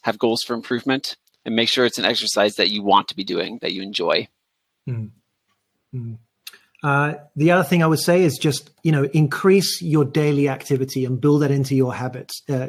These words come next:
Speaker 2: your daily habits. So one of the great things that you can do actually for weight loss is to have a new habit. So maybe you have your evening meal and then you go and walk around the block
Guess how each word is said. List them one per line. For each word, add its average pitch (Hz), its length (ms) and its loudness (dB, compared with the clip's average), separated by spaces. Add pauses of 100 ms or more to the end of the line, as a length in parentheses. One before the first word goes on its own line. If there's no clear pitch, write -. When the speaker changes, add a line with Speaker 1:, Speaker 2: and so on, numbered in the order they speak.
Speaker 2:
your 131 180 0
daily 127 260 0
habits. 127 460 -8 (320)
So 139 260 6
one 143 160 6
of 139 60 4
the 135 60 4
great 151 300 4
things 151 240 0
that 143 120 -4
you 135 80 -2
can 131 160 -2
do 175 200 4
actually 139 260 -2
for 127 140 -2
weight 127 240 0
loss 135 220 -4 (460)
is 143 180 -2
to 160 120 -2
have 170 280 0
a 175 60 4
new 165 240 6
habit. 143 440 0
So 139 320 0 (420)
maybe 156 260 2
you 156 100 4
have 139 140 2
your 147 100 0
evening 143 400 2
meal 180 380 4
and 143 120 0
then 143 120 0
you 147 100 0
go 139 260 2
and 135 320 0 (100)
walk 143 420 0
around 135 240 2
the 127 80 0
block 135 400 0